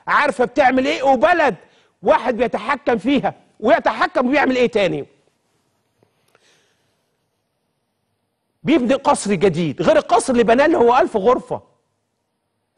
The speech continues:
قصر ما كملش سنة، قال لك هيعمل قصر آخر في شرق البلاد. بيختار دلوقتي قطعة أرض مش عارف على مساحة كم فدان، وعايز يعمل قصر جديد،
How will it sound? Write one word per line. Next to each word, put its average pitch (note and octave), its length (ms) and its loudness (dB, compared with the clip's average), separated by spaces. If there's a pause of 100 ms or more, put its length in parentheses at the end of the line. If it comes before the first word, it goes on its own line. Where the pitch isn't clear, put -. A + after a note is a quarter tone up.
(1400)
قصر D4 260 0
ما A3 100 -4
كملش A3+ 380 -4
سنة، C4 360 -2 (120)
قال D4+ 140 0
لك A#3+ 160 -2
هيعمل C4+ 220 -4
قصر A#3+ 460 -2
آخر F3 220 -6 (340)
في A#3+ 100 -4
شرق C#4+ 320 -4
البلاد. F3+ 540 0 (680)
بيختار C4 340 0
دلوقتي A#3+ 260 0
قطعة A#3+ 420 0
أرض D#4 120 -2 (1000)
مش G3+ 140 -8
عارف B3+ 240 0
على A#3 120 4
مساحة G#3 260 -4
كم A3+ 440 0
فدان، C4+ 580 0 (540)
وعايز D4 520 0
يعمل C4 240 -4
قصر C4 320 -2
جديد، F3+ 500 -4